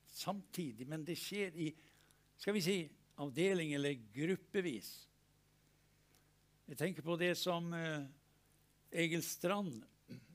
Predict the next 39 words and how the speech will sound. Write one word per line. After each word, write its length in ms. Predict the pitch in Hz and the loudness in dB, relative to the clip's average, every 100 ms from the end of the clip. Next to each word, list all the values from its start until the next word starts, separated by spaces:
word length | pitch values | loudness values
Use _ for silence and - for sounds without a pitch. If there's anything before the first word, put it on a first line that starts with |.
| - | -12
jeg 80 | 147 | -10
har 120 | 147 | -8
sikkert 280 | 170 147 151 | -8 -6 -4
nevnt 200 | 165 - | -4 -2
det 120 | 135 | -2
her 120 | 156 | -2
før, 200 | 165 170 147 | -2 -2 -2
men 180 | 135 151 | -6 -4
jeg 280 | 147 165 170 | 0 0 0
gjentar 400 | 165 185 165 147 | -2 -2 -2 -4
det, 140 | 131 156 | -4 -6
for 120 | 170 | -6
det, 140 | 156 170 160 | -4 -4 -4
det 100 | 151 | -2
er 100 | 165 | -2
interessant 580 | 175 147 151 170 185 156 | -2 -6 -6 -4 -6 -6
og 80 | 147 | -4
viktig. 380 | 170 170 - 123 - - - - - _ 170 | -4 -4 -10 -10 -14 -20 -20 -20 -20 _ -4
Han 80 | 156 | 0
sier 240 | 208 196 | 2 2
at 140 | 185 202 | 4 2
dette 160 | 190 | 2
ordet 400 | 185 208 214 202 | -2 -2 0 0
avdeling, 840 | 170 165 139 185 226 208 147 127 147 - - _ _ _ _ - _ - | 0 0 2 4 8 6 6 0 -10 -14 -20 _ _ _ _ -20 _ -4
det 80 | 151 | 2
er 160 | 175 202 | 4 4
egent-, 400 | 185 185 185 165 | 4 2 0 -2
det 120 | 165 139 | 0 0
har 240 | 170 196 | 2 0
egentlig 480 | 175 175 190 151 175 | 0 0 0 -2 -2
en 160 | 170 | 0
militær 720 | 165 170 160 - 214 214 202 - - | 2 2 0 -4 -6 -4 -4 -6 -14
bakgrunn. 640 | 277 156 165 - 143 113 - _ _ _ _ _ _ _ _ - | -8 -4 -4 -6 -8 -10 -14 _ _ _ _ _ _ _ _ -10
Det 80 | 156 | -8
betyr 440 | 151 - 196 202 190 - | -6 -2 0 0 -2 -2
at 380 | 170 - - - - _ _ - | -4 -4 -20 -20 -20 _ _ -10
det 140 | - 208 | -4 0
er 320 | 208 185 180 | 2 2 2
en, 120 | 175 | -4